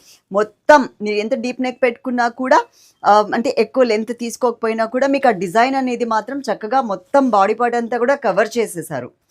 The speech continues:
ఓకే, అలాగే నా హెయిర్ స్టైల్ కూడా ఒకసారి చూడండి ఎలా ఉందో చెప్పండి. చిన్న నాట్ వేసేసి <laughs> దానికి ఒక పువ్వులు గుచ్చేసాను అనమాట. ఓకే, మొత్తం శారీ అంతా చూసారు కదా.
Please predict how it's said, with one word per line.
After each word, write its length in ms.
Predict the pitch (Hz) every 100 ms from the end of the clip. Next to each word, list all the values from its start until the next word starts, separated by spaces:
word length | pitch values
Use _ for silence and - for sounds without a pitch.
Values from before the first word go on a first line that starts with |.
| _ _ 208
ఓకే, 260 | 226 240 - -
అలాగే 280 | 190 220 220
నా 100 | 233
హెయిర్ 260 | 208 208 208
స్టైల్ 260 | - 208
కూడా 160 | 196 190
ఒకసారి 360 | 185 - 180 170 175
చూడండి 300 | 160 175 208
ఎలా 160 | 165
ఉందో 180 | 165 156
చెప్పండి. 460 | 160 160 - - _ _ _ _ _ _ _ _ -
చిన్న 160 | 214 220
నాట్ 400 | 196 175 190 226
వేసేసి 600 | 220 208 185 - 349 359
<laughs> 40 |
దానికి 280 | 330 220 214
ఒక 160 | 190 190
పువ్వులు 380 | 190 190 208
గుచ్చేసాను 640 | 220 190 - 185 175 170 160
అనమాట. 320 | 147 143 139 139 _ _ _ _ 185
ఓకే, 280 | 196 233 214 _ -
మొత్తం 300 | 202 233 262
శారీ 300 | 208 196 233
అంతా 180 | 240 240 233
చూసారు 320 | 208 233 214
కదా. 260 | 214 208